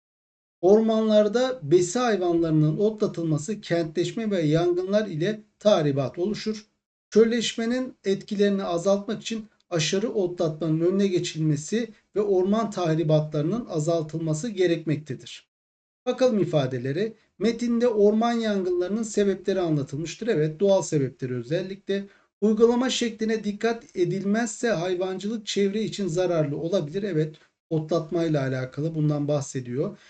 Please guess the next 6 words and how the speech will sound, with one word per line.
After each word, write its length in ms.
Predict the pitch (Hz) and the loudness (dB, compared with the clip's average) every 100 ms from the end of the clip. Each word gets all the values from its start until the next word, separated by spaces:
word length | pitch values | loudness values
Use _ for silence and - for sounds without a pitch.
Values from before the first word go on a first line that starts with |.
| _ - | _ -2
Metinde 340 | 208 220 220 | 0 0 2
ormansızlaşmaya 1300 | 220 202 202 208 202 - 214 208 - 202 202 233 240 | 4 6 4 2 -2 0 2 2 0 0 0 0 0
neden 380 | 202 196 220 | 0 2 2
olan 320 | 226 196 208 220 | 2 2 0 0
etkenlerden 800 | 175 - 180 175 175 160 208 214 | -4 -4 -2 0 0 0 0 0
bahsedilmiştir. 840 | 214 196 196 196 196 175 - 220 | 0 -2 -6 -6 -6 -6 -6 -8